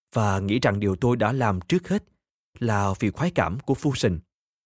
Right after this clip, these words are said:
người nhìn tôi với ánh mắt buồn và hốt hoảng. Sau đó là vì hai chúng tôi, và cuối cùng có một chút vì bản thân tôi. Như thể cả hai cùng cố gắng vượt qua một trở ngại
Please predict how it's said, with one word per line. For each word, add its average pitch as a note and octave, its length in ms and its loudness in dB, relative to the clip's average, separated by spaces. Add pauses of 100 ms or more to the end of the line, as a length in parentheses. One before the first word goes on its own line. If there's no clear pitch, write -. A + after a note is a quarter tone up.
(260)
người D3+ 100 4
nhìn C#3+ 240 2
tôi D3 180 4
với D3+ 180 0
ánh E3+ 160 -2
mắt A3+ 220 -4
buồn G#2+ 260 2 (140)
và A2 100 4
hốt C3 260 0
hoảng. G#2 320 -2 (680)
Sau - 220 0
đó G#2+ 340 -2 (480)
là C#3 120 4
vì B2+ 160 2
hai D#3+ 160 0
chúng G3+ 160 0
tôi, D3 320 0 (540)
và A2 120 2
cuối F3 280 2
cùng F#2 200 0 (380)
có G#3+ 80 4
một D3 260 2
chút A3 160 0 (260)
vì B2 120 2
bản G#2 260 -4
thân B2 180 -2
tôi. A2+ 280 0 (760)
Như F#3+ 180 4
thể A2+ 180 0
cả C3+ 120 0
hai C#3+ 240 0
cùng A2+ 300 0
cố C#3+ 140 2
gắng D3 280 -2
vượt - 160 0
qua A#2+ 340 -2 (320)
một B2+ 220 0
trở B2 160 2
ngại A2+ 340 0